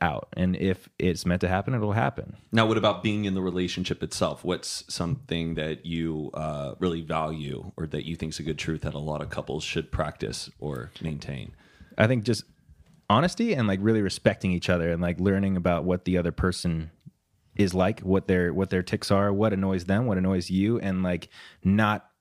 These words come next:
Speaker 1: bottling it up, holding it down, and building a resentment for each other, but being completely honest. And, like, if something does happen that they do that bothers you,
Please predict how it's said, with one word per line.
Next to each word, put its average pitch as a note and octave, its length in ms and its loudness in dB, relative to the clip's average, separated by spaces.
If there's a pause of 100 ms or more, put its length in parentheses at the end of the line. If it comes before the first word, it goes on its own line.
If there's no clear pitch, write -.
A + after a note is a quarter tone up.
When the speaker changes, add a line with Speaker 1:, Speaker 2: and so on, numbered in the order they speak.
Speaker 1:
bottling G2 460 4
it F#2+ 80 2
up, G#2+ 260 2
holding G2 300 2
it F2+ 100 -2
down, G#2 600 2
and F2+ 380 0
building F#2 280 2
a F2 40 0
resentment G2 460 0
for A#2 160 6
each A#2+ 140 2
other, C3 160 4
but F#2+ 200 -4
being F#2 300 2
completely F2+ 400 0
honest. F2 320 0
And, F2 80 -2
like, F2 160 -2
if G2 80 0
something F#2 380 0
does F2 240 0
happen F#2 340 0
that F2+ 160 -2
they F2+ 140 2
do F2+ 200 0
that E2 120 -4
bothers F2+ 360 0
you, B2+ 200 2